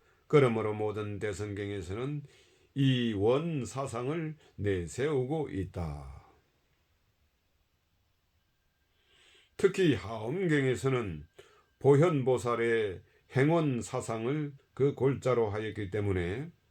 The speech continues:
경 전체를 통하여 보현행원을 구체적으로 전개시켰던 것이다.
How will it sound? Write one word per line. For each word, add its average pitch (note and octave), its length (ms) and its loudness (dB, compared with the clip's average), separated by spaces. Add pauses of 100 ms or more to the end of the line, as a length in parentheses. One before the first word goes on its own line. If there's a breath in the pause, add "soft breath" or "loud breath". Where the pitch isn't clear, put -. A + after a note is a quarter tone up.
(1400)
경 D3 300 8
전체를 D3 520 0
통하여 C3+ 480 0
보현행원을 B2+ 1160 -2 (240 soft breath)
구체적으로 C3+ 800 0
전개시켰던 C3 1080 -4
것이다. D#2 760 -6